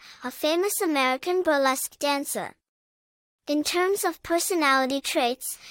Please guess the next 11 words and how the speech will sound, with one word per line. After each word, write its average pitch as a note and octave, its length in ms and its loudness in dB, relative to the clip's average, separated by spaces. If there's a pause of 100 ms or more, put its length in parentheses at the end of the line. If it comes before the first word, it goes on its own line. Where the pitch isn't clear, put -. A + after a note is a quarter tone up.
(180)
individuals D#4 760 2
named C4 420 0
Blaze A#3+ 480 2
are A#3+ 160 -2
often D4+ 380 0
perceived C#4 640 -2
as - 140 -4
strong, C#4 560 2 (320)
passionate, D#4+ 600 0 (280)
and D#4 240 2
independent. C#4+ 720 0